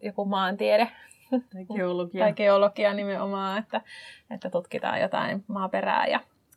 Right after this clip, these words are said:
Speaker 1: ja maaperän näytteitä, niin ehkä se mielikuvat on sitten sellaisia, mitä on hyvä rikkoa sitten just tuomalla esiin tämmöisiä, äh, tieteenalakohtaisia asioita.
Speaker 2: Oletteko te huomannut nyt tässä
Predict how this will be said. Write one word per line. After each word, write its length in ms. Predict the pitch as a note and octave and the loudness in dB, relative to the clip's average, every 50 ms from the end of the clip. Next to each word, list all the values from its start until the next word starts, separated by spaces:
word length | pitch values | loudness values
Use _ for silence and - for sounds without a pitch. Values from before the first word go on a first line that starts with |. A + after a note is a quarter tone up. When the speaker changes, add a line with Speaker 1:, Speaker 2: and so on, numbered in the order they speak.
| _ _ _ _ | _ _ _ _
Speaker 1:
ja 200 | G#3 G3 G3 - - G3+ | -10 -8 -8 -10 -10 -8
maaperän 640 | G3+ G#3 G3+ F#3 F#3+ G#3 F#3+ F3+ F#3 F#3 G3 A3 - _ _ _ _ _ _ | -8 -6 -6 -6 -6 -6 -6 -6 -4 -4 -4 -6 -8 _ _ _ _ _ _
näytteitä, 800 | A3+ G#3 G3+ G3 G3 G#3 G#3 _ _ - - G#3+ A3+ - A#3+ | -8 -6 -6 -6 -6 -8 -8 _ _ -2 0 0 0 -2 -2
niin 280 | A#3+ A#3+ B3 A#3+ A#3+ A#3+ _ _ _ _ - | -2 0 -2 -2 -4 -8 _ _ _ _ -4
ehkä 240 | G#3+ G3 F#3+ - G#3 | -4 -2 -2 -2 -2
se 100 | A#3+ B3 | 0 4
mielikuvat 500 | C4+ C4+ C4 A3+ - F#3+ F#3+ F#3+ G3 G3 | 4 6 4 4 4 4 2 4 4 2
on 160 | F#3+ F#3+ F#3 | 2 2 0
sitten 280 | G3 F#3 - - F#3+ - - _ _ _ _ _ | -4 -6 -4 -6 -6 -6 -8 _ _ _ _ _
sellaisia, 480 | - - G#3 F#3+ F#3 F#3 - G#3 F3+ F3 | 2 4 6 6 6 4 6 4 4 4
mitä 320 | F#3 F#3 F#3 G3+ - G3 - _ _ _ _ _ _ | 4 2 2 2 0 0 -2 _ _ _ _ _ _
on 140 | A3+ G#3+ G#3+ | 0 2 2
hyvä 180 | A3+ G#3+ G#3+ | 4 6 6
rikkoa 380 | G3+ G#3 G#3+ - - - G#3+ G#3+ | 4 4 0 -2 0 2 2 2
sitten 380 | - - G#3 G3+ - G3 F#3+ F#3 | 2 -2 -6 -2 0 0 0 0
just 180 | G3 G3 - | -2 -4 -2
tuomalla 380 | - G#3 G3 F#3 F3+ - - G#3 - _ _ _ _ _ - | 0 0 0 0 0 -2 -2 -4 -6 _ _ _ _ _ -4
esiin 280 | - F#3+ F#3+ G#3 F#3+ F3 | -2 -2 -2 -2 -4 -4
tämmöisiä, 480 | - - - G#3 A3 - A#3 A3 A3+ A3+ - _ _ _ _ _ _ _ _ - _ _ _ _ _ _ _ - | -4 -4 -4 -6 -6 -4 -4 -4 -4 -4 -6 _ _ _ _ _ _ _ _ -20 _ _ _ _ _ _ _ -8
äh, 220 | F#3 F3+ F3+ F3+ | -8 -6 -8 -6
tieteenalakohtaisia 960 | - G#3+ G#3 G3 F#3+ F3 - F3+ F3+ F3 - F#3+ F#3 - - F3+ - G#3 F#3 D#3 | -4 -4 0 0 0 0 0 -2 -2 -2 -4 -6 -8 -8 -12 -10 -4 -2 -2 0
asioita. 520 | D3 A3 G#3+ A3+ A3 F#3+ G#3 A3 A3+ B3 B3+ - _ _ _ _ _ _ _ _ _ _ _ - - - - - - _ _ - | 0 -2 -2 -2 -2 0 0 0 -2 -6 -8 -10 _ _ _ _ _ _ _ _ _ _ _ -20 -20 -20 -20 -20 -20 _ _ -6
Speaker 2:
Oletteko 260 | G#3 G#3 - G3 - - | -6 -4 -4 -6 -6 -4
te 60 | - | -2
huomannut 480 | G3 G3+ G#3 G#3 G3+ G#3 F#3+ F#3 F3+ F3 | 0 0 2 2 0 0 0 -2 -2 -4
nyt 140 | F#3+ - - | -4 -6 -6
tässä 400 | - F#3 F3 - - F#3 - - | -8 -8 -6 -6 -6 -6 -6 -4